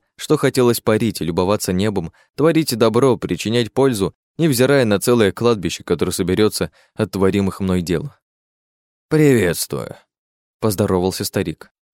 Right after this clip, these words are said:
"Есть минутка". Для Бёрна он расщедрился лишь на кивок, но не более.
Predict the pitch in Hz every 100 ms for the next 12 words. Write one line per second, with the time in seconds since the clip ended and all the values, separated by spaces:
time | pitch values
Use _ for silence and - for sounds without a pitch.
0 | _ _ _ _ _ - 113 151 - 151
1 | 131 87 73 - - - _ _ _ _
2 | _ 90 113 135 160 151 147 139 135 160
3 | 135 127 117 117 113 117 110 107 98 85
4 | 85 90 95 92 80 87